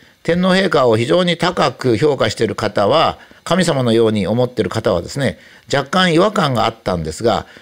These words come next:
私は本当にその通りだ、その通りだっつうのは、昭和天皇が言われることを自分がその通りだというのもちょっと <laughs> 増長してるんですが、まあ、その通りだと思いましたね。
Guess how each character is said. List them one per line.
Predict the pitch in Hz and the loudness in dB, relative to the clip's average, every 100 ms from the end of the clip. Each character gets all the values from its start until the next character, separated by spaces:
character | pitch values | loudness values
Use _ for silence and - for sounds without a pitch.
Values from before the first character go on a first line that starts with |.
| - | -14
私 | - 185 185 190 | -4 -2 0 0
は | 170 | 2
本 | 170 190 | 0 0
当 | 202 | 0
に | 190 | 0
そ | - | 0
の | 196 | 0
通 | 196 208 | 2 2
り | 196 | 2
だ、 | 127 - | 0 -2
そ | 110 | -4
の | 143 | -2
通 | 202 254 | 0 2
り | 170 | 2
だ | |
っ | 135 | 0
つ | 135 | -2
う | |
の | 120 | -2
は、 | 101 - - - | -2 -8 -20 -2
昭 | 165 | 2
和 | 190 | 2
天 | 190 190 | 2 0
皇 | 196 | 2
が | 175 | 2
言 | 139 | 4
わ | 143 | 4
れ | 156 | 2
る | |
こ | 151 | 2
と | 147 135 | 2 2
を | 107 | 0
自 | 107 | -2
分 | 135 151 | -6 -2
が | 147 | -2
そ | 135 | 0
の | 151 | -2
通 | 165 160 | 0 0
り | 135 | 0
だ | 113 | 0
と | 123 | 0
い | |
う | 123 | 0
の | 117 | 0
も | |
ち | - | 0
ょ | 139 | -2
っ | |
と | - - 117 - - | -2 -4 -4 -4 -8
<laughs> | 185 - | -6 -4
増 | 110 151 | 0 2
長 | 160 156 | 2 0
し | |
て | 165 | 2
る | 147 | 0
ん | 127 | 0
で | 101 | -2
す | 120 | 0
が、 | 107 - - - - | 0 -2 -12 -20 -12
ま | - 135 | -4 -2
あ、 | |
そ | 165 | 0
の | 185 | 2
通 | 220 | 2
り | |
だ | 208 139 | 2 0
と | |
思 | 127 | 0
い | 127 | 0
ま | 127 | 0
し | - | 0
た | 113 | 0
ね。 | 226 247 | 0 -2